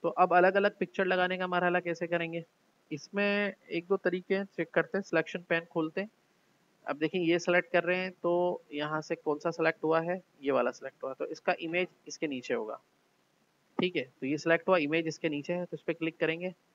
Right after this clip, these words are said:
अच्छा, ये तो original image है, इस पे click करते हैं, इसका image इसके नीचे यहाँ, ये select हो गया है, पीछे है, select हो गया है।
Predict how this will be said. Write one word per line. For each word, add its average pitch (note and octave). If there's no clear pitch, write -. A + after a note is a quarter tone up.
अच्छा, F3+
ये F3
तो F3
original D#3
image C3
है, C3
इस D3
पे F#3
click F3+
करते F3+
हैं, F#3+
इसका F#3
image F#3+
इसके E3
नीचे B2+
यहाँ, B2
ये D3+
select F3
हो F3
गया D#3+
है, A2
पीछे F3
है, F#3+
select D#3
हो B2
गया A#2
है। A#2+